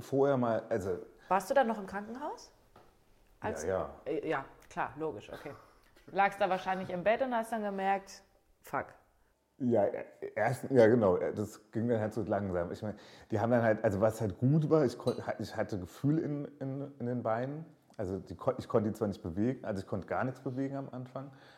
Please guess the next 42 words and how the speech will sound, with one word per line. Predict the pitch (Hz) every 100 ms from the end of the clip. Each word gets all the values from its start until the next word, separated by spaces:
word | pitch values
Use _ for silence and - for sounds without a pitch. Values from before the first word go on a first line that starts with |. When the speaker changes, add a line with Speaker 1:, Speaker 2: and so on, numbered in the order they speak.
| -
Speaker 1:
aber | 101
ich | 90
hatte | 92
Gefühl, | 85 87 - 120 139
das | 113 -
heißt, | 104 101 - -
das | 95
ist | - - -
im-, | - 110 -
immerhin | 120 120 113
schon | 104 117 101
ganz | 95 -
gut, | 127 131
weil | 104
manche | 95 92
fühlen | 98 - 127 135
auch | 117
nichts | 131 123 -
mehr. | 123
Und, | 101 90
ähm, | 101 98 95 92 - - - - - - _ _ _ - -
ja, | 107 110
aber | 139
auch | 131
das, | - 190 185
das | - 117 135
war | 151
halt | 143
scheiße, | - - 117 160 160
das | 147 117
war | 135
auch, | 220
ich | 120
hab | 135
mir | 127
ganz | 117 131 135
lange | 139 139
gedacht, | 123 131
ich, | - - -
ich | -
würd | 123 123
lieber | 127 123 113